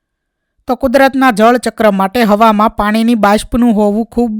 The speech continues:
મહત્વનું છે, કારણ કે જ્યારે હવા ઠંડી સપાટીના સંપર્કમાં આવે છે ત્યારે તેનું સંઘનન એટલે કે ઘનીભવન થાય છે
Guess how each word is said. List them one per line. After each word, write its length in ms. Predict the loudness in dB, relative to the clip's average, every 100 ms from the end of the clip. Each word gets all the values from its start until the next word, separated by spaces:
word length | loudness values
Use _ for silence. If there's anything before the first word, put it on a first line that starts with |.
| -2
મહત્વનું 680 | 0 0 -2 -2 -2 -2
છે, 220 | -2 -2 -2 _ _ -6
કારણ 280 | 0 0 0
કે 180 | -2 -2 -2 _ _ -4
જ્યારે 220 | 0 2
હવા 260 | 2 4 2
ઠંડી 420 | 2 -2 0 -2
સપાટીના 540 | -2 0 -2 0 -2
સંપર્કમાં 580 | 0 -2 0 -2 -2 0
આવે 160 | 2 0
છે 180 | 0 -2
ત્યારે 320 | -2 -2 0 0
તેનું 280 | 0 0 0
સંઘનન 580 | 0 2 2 2 0 -4 -14 _ -18
એટલે 220 | -8 -6
કે 120 | -4 -4
ઘનીભવન 680 | 0 0 2 2 2 0 0
થાય 280 | 2 0
છે 220 | 0 0